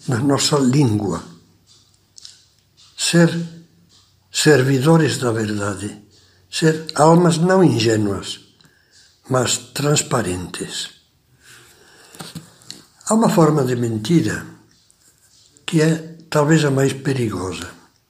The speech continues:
que é aquela que mistura uma falsidade, especialmente uma falsidade de fundo, com aspectos da verdade. Mistura em doses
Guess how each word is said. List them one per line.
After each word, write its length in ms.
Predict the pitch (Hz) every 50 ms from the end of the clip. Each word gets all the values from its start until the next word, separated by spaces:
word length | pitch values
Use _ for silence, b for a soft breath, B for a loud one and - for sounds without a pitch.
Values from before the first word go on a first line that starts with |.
| _ - - b b b b b b b b b _
que 140 | - - 147
é 40 | 135
aquela 340 | 139 - 151 156 151 151
que 440 | 147 147 - 131 127 120 120 - B B B B B B B B B B B _ _ -
mistura 840 | 160 160 147 120 - - - - 202 202 175 131 107 98 - - - - - - _ _ _ _ _ _ _ -
uma 160 | - 190 180
falsidade, 720 | 170 165 156 143 - - - 165 127 120 113 117 110 107
especialmente 580 | 101 104 - - 131 120 - 131 135 139 139 -
uma 140 | 135 131 120
falsidade 640 | - - 123 120 - - 131 117 117 120 120 110 107
de 140 | 107 104 104
fundo, 720 | - - - 175 175 170 165 180 170 170 - B B B B B B B B B B B B B _
com 160 | - 208 208
aspectos 800 | 190 - - - - - 196 202 202 202 - - 180 165 170 -
da 220 | 165 160 175 160
verdade. 800 | 147 143 139 131 117 107 92 95 90 90 87 85 98 101 90 - - _ _ _ _ _ _ _ _ _ _ b b b b b b b b b b b b _
Mistura 1000 | 170 175 180 165 - - - - 220 233 226 220 214 214 214 - 214 - - - - - - _ - -
em 160 | 160 147 139
doses 680 | 139 160 160 165 156 151 139 123 - - - - b